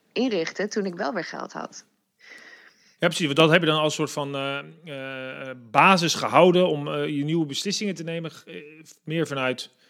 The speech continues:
Speaker 2: nou, wat je net omschrijft. Het is een beetje wat we in corona nu natuurlijk allemaal ervaren. Dat je,
Speaker 1: Ja.
Speaker 2: dat je niet meer naar je festivalletje mag of, eh, op je vakantie of allerlei andere dingen die je graag doet.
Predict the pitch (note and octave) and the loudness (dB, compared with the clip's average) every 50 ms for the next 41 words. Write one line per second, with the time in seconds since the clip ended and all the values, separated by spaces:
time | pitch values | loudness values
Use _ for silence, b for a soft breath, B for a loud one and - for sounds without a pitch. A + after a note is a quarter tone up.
0 | b b _ - A#2+ A#2+ A2 A2 B2+ A#2+ B2 G#2+ - C3 A2 A2 A#2+ G3+ - A3+ | b b _ -4 -4 -2 -2 -2 -2 -4 -4 -6 -4 -4 -2 -2 -2 0 0 0
1 | D#3 D3+ C3+ C3 C#3+ C3+ - D3+ D#3+ F#3+ G#3 G3+ F3+ D#3 D#3 C#3+ C3+ D3 C3+ C3+ | 0 0 -2 -4 -4 -2 2 6 8 8 8 8 6 4 0 -2 -2 -4 -2 -2
2 | C#3+ E3+ F#3+ E3 C3 B2 G#2+ B2 A2+ G#2+ G#2 G#2+ A2 A#2 A2 - C3+ B2 A#2 b | -2 0 2 4 4 4 6 4 4 4 4 2 0 -2 -2 -2 -2 -4 -4 b
3 | b b b b b b b b b b _ _ - G3 G#3 - - - A#2 C3+ | b b b b b b b b b b _ _ -2 0 0 0 0 -2 -2 -4
4 | D3+ C#3+ C3 B2 A2+ A2+ A2+ - C#3 B2+ - - - A#2 A#2 A2 - B2 A2+ A2 | -4 -2 -2 -2 -2 -2 -2 -4 -6 -8 -6 -6 -4 -4 -4 -6 -6 -6 -4 -4
5 | G#2+ - - B2+ A2+ G2+ - - A2+ G#2+ G2+ - A2+ G2+ G#2+ - A#2 A2+ G#2+ - | -4 -6 -8 -10 -12 -10 -8 -8 -6 -6 -6 -8 -12 -10 -6 -4 -4 -4 -4 -6
6 | - A2+ G#2+ A2 A2+ G#2 - - A2+ G#2+ A2 A#2 A#2+ A#2 A2 G#2+ A#2 A2+ A2+ G#2+ | -8 -8 -6 -6 -6 -6 -4 -4 -2 -2 0 -2 -2 -2 -4 -4 -4 -6 -6 -4
7 | A2 G#2+ G#2+ - C3 B2 A2+ G#2 - A2 D3 D3 C#3+ - - B | -4 -4 -4 -4 -4 -4 -4 -4 0 2 2 2 2 2 -4 B